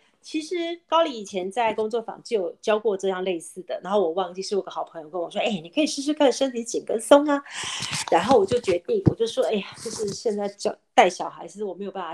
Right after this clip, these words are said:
打坐，他们感觉自己身体紧或松。”我就干脆我就拿两个枕头，一个枕头，我就看着他，我就跟他说话，我说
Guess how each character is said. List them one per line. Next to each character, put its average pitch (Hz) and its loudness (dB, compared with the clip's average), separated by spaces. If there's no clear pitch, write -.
打 160 -4
坐， 196 -6
他 190 -6
们 196 -8
感 - -10
觉 - -12
自 196 -8
己 175 -6
身 196 -4
体 185 -4
紧 - -20
或 170 -10
松。” - -8
我 196 0
就 247 6
干 294 0
脆 294 -2
我 202 0
就 233 -4
拿 277 0
两 196 0
个 - -14
枕 165 -8
头， 170 -2
一 370 8
个 381 10
枕 208 4
头， 185 -2
我 202 -10
就 294 -6
看 294 -8
着 180 -14
他， 196 -14
我 170 -14
就 202 -12
跟 214 -4
他 226 -4
说 190 -12
话， 185 -16
我 165 -14
说 196 -14